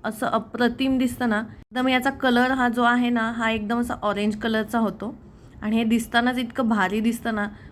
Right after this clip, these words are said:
की असं बघूनच तोंडाला पाणी सुटतं आणि याचा पूर्ण घमघमाट आहे ना, तो पूर्ण आपल्या घरामध्ये पसरतो.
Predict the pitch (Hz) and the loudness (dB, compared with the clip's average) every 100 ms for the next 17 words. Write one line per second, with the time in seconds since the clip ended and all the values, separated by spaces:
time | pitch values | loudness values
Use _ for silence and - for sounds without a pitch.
0 | _ _ 233 233 254 233 214 240 254 254 | _ _ -4 0 2 4 4 4 2 0
1 | 254 220 214 226 220 202 202 214 - - | 0 2 2 0 0 -2 -2 -4 -6 -8
2 | 233 - - - 208 226 233 247 254 269 | -10 -10 -20 -10 -4 -2 -2 -2 -2 2
3 | 262 262 220 220 240 240 247 233 220 - | 4 4 4 2 2 2 0 0 -2 -8
4 | - - 220 240 240 233 247 240 220 202 | -16 -14 -6 -4 0 0 2 2 2 2
5 | 202 214 226 214 208 180 - - | 0 0 -2 -4 -4 -6 -8 -10